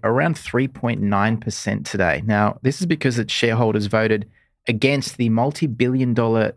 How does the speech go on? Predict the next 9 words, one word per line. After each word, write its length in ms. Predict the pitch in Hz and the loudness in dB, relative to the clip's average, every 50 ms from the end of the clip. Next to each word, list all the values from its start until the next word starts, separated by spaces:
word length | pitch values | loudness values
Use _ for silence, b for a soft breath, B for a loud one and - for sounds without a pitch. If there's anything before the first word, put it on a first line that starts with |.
| _ | _
takeover 520 | - - 127 120 117 - 127 117 110 113 98 | -6 -2 -2 -2 0 0 0 0 0 -2 0
deal 380 | 95 101 98 92 85 90 90 - _ _ _ _ | 0 0 2 2 0 -2 -4 -8 _ _ _ _
for 140 | - - | -8 -4
the 100 | 92 90 | -4 -4
group 360 | 90 - 87 82 - - - _ b b b b b b b | -4 -4 -2 -2 -2 -2 -4 _ b b b b b b b
in 80 | - 120 | -2 -2
a 80 | 117 | -2
postponed 640 | 110 - - - 113 117 - - - 131 131 131 123 107 | -2 -2 -2 -2 -2 -2 -4 -2 -2 0 0 2 0 0
vote, 300 | - 110 120 120 117 | 0 0 0 0 -4